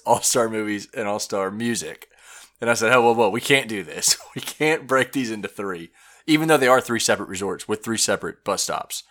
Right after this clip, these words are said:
I think that's important to note here. But I think Matt hit it on the head. W-, we're, we're not bashful. Disney's expensive. And if you can save some money being on Disney property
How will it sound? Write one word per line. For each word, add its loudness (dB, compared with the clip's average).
I -4
think -4
that's 0
important -4
to -6
note -4
here. -8
But 2
I 6
think -2
Matt 4
hit 0
it 0
on 0
the -10
head. 0
W-, -10
we're, 4
we're 4
not 4
bashful. 4
Disney's -2
expensive. -6
And 0
if -4
you 0
can -2
save 2
some 0
money -2
being -2
on -4
Disney -4
property -2